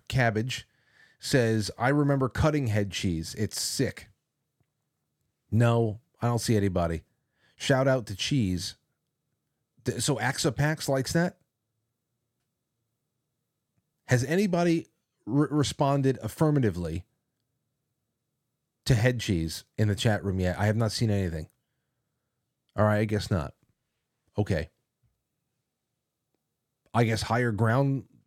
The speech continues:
likes it. Higher Ground says, "Bunch of wimps in here." So I guess Higher Ground likes it. Okay. <laughs> So, so I listen, there's something for everybody.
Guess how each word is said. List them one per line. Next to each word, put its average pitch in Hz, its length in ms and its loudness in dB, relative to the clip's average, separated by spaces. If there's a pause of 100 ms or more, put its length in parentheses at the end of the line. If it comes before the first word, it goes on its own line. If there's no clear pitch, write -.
(380)
likes 131 260 0
it. 175 120 0
Higher 120 300 2
Ground 127 320 0
says, 113 240 -2
"Bunch 139 300 0
of 107 80 0
wimps 123 320 0
in 95 80 -2
here." 87 180 -4
So 104 140 0
I 104 60 2
guess 104 160 -2
Higher 120 220 2
Ground 113 300 0
likes 110 240 -2
it. 151 160 -2 (3250)
Okay. 95 380 0
<laughs> - 260 -18
So, - 460 -2 (200)
so 117 260 0 (260)
I - 80 2
listen, 160 300 2 (320)
there's 123 280 2
something 156 500 0
for 131 180 2
everybody. 101 540 0